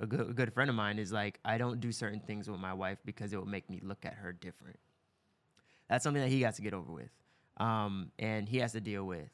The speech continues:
and he has to know that that's some-, something that is, like, hindering your guys' sexual experience.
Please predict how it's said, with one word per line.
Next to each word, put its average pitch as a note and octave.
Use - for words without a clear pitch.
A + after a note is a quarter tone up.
and G#2
he A#2+
has A#2+
to A2+
know C3+
that A2
that's G#2+
some-, G#2
something A2
that G#2
is, G2+
like, G2
hindering A2+
your G2+
guys' G2+
sexual G2
experience. -